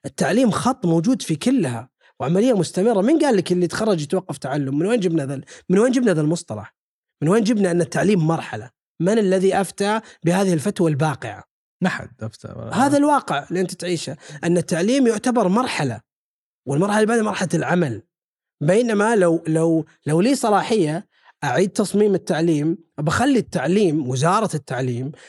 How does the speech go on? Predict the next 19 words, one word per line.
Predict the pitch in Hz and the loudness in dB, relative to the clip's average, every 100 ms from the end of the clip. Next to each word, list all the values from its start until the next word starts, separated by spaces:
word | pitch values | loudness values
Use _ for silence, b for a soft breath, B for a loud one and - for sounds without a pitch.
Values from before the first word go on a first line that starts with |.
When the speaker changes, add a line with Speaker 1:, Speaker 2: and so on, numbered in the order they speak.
| B | B
Speaker 1:
مسؤولة | 143 - - 285 254 143 | -2 -2 0 2 2 2
عن | 160 | 0
التعلم | - 175 156 254 208 | -2 -4 0 0 0
في | 147 | -2
كل | 151 277 190 | -2 0 -2
مكان، | 185 185 127 - _ _ _ _ - | -2 -6 -6 -10 _ _ _ _ -4
ما | 180 | 0
هو | 269 180 | 0 2
عن | 165 | 0
مراحل | 160 180 143 | 0 0 -6
التعليم. | 135 131 151 135 120 B B - | -8 -8 -6 -6 -8 B B -2
تعلم | 147 240 247 190 | 0 4 4 4
المنظمات، | 165 170 175 143 175 220 190 156 | 4 4 2 0 0 2 0 0
الموظف | 147 185 220 180 143 | 0 2 2 -2 0
داخل | 214 196 185 | 0 0 0
المنظمة | 175 202 247 | 2 2 0
مسؤولية | 226 214 240 | 0 -2 -4
وزارة | 220 247 | -2 -4
التعليم، | - 214 220 | -4 -4 -4